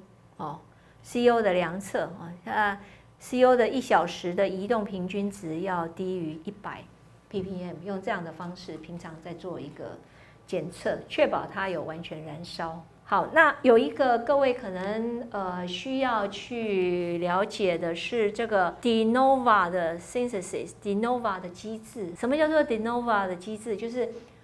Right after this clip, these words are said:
戴奥辛好，我这个它形成，或者说我在前面想办法让它不要形成，不管是它没有形成，或者是它形成，我把它控制好了。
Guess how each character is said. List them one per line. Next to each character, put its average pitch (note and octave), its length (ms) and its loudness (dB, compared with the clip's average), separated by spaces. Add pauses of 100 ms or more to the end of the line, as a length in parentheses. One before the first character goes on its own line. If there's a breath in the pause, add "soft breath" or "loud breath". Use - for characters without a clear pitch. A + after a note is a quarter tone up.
(120)
戴 D#4 120 4
奥 C#4+ 140 6
辛 C4+ 320 -2
好， F3+ 280 -4
我 E3+ 180 -2
这 E3+ 140 -6
个 G3 340 2 (420)
它 B3 120 -4
形 A3 220 -4
成， F3+ 500 -2
或 B3 100 0
者 G3+ 140 2
说 A3+ 120 0
我 G3+ 160 4
在 G#3 140 0
前 F#3+ 260 -4
面 G3 380 -2
想 G3 120 4
办 A#3+ 140 4
法 G#3 120 2
让 F#3+ 100 0
它 G#3+ 140 -4
不 G3 100 -4
要 G3+ 160 0
形 F3 260 -8
成， F#3 220 -10 (240)
不 C#4+ 80 -4
管 B3 160 4
是 A#3 100 -4
它 A3+ 140 0
没 G#3 80 0
有 G3 100 2
形 F3+ 280 -4
成， F3+ 200 -6
或 G#3+ 100 -2
者 F#3 100 -2
是 G3+ 160 -4
它 G3+ 240 -4
形 F#3+ 200 -6
成， F3+ 180 -6
我 E3 120 -8
把 E3+ 100 -4
它 E3+ 80 -2
控 G3 240 -2
制 G3 200 -4
好 F3+ 220 -6
了。 E2 220 -4